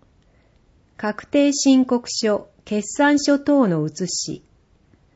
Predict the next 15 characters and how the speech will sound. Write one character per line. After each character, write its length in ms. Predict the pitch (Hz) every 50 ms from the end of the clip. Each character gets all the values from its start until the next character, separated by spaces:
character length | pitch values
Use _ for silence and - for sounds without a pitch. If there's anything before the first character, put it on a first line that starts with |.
| _ _ _ _ _ _ _ _
通 300 | - - 285 294 294 285
帳 320 | 285 - 285 285 277 269 262
の 160 | 262 254 247
写 240 | 247 240 240 240 233
し、 380 | - - - 220 202 - _ _ _ _ _ _ _ _ _ _ _ _ _ _ _ _ _ _
申 340 | - - - 277 277 285 294
請 280 | 294 - 294 285 285
者 220 | 277 285 - 285 269
名 200 | 269 277 277 262
義 160 | 233 185 170
の 120 | 165 156
も 140 | 147 147 147
の。 180 | 143 143 143 - _ _ _ _ _ _ _ _ _ _ _ _ _ _ _ _ _ _ _ _ _ _ _ -
な 260 | 214 240 262 202 175
お、 160 | 156 - -